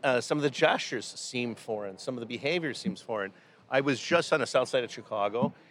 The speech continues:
and we had a, uh, a, a mass that was done, uh, first time in forty years. And we explained to the congregation what was happening. First of all, the priest, he's gonna have his back to you. Okay, it's not disrespect, right?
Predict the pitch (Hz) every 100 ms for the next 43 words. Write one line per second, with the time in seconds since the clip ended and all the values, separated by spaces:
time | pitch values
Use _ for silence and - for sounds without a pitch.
0 | _ - 120 117 123 123 113 104 101 98
1 | 101 - 104 101 - 101 110 110 110 120
2 | - 98 98 - 101 113 95 92 117 87
3 | - 139 - 139 123 - 123 113 104 107
4 | 107 - - _ _ _ 120 123 123 120
5 | - 117 - 170 214 180 - 110 104 127
6 | 160 - 107 101 127 135 104 85 - _
7 | _ _ _ 160 170 151 - 147 139 -
8 | 180 202 - - 175 - 156 151 147 -
9 | 127 139 - 101 82 - _ _ _ _
10 | _ _ - 127 - - _ 117 - 120
11 | 127 165 185 - 202 165 131 - - -
12 | 110 120